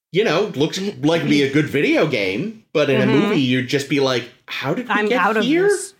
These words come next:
Speaker 2: Chris Pratt, it's a dinosaur. Neat.
Speaker 1: <laughs> Dinosaur.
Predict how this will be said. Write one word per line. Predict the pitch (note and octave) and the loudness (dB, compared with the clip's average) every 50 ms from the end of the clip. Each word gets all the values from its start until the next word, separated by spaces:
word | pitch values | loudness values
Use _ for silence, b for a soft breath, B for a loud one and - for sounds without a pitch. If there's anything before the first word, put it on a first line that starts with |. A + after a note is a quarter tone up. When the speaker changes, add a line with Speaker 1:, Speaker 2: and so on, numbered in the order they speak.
| _ _ | _ _
Speaker 2:
Chris | - - C4 C#4+ - | -6 -4 -4 -4 -4
Pratt, | - - - C4+ D#4+ F4 B3+ | -4 -4 -2 0 0 0 0
it's | G3+ - | 0 -2
a | G#3+ | -2
dinosaur. | F3 G#3 B3 E4+ F#4+ E4+ C4 - - G3+ F3 D#3+ D3+ D#3 D#3 - - | -2 0 0 0 0 0 -2 -2 -2 -2 -2 -2 -4 -8 -10 -8 -6
Neat. | F#3 G#3 C4+ D4+ C4+ F#3+ F#3 - - - - - - | -4 -2 -2 -2 -2 -4 -6 -8 -10 -10 -10 -10 -12
Speaker 1:
<laughs> | C4+ - - - A#3 - - - - - - - - - _ _ _ _ _ | -12 -8 -6 -6 -4 -4 -4 -4 -6 -6 -8 -8 -10 -14 _ _ _ _ _
Dinosaur. | - B2+ G3 A3+ C#3+ G#2+ - - A2 F2+ D#2+ C#2+ A1 G#1 G1+ - - | -4 -2 -2 -2 -2 -4 -4 -4 -4 -4 -4 -4 -6 -8 -10 -12 -16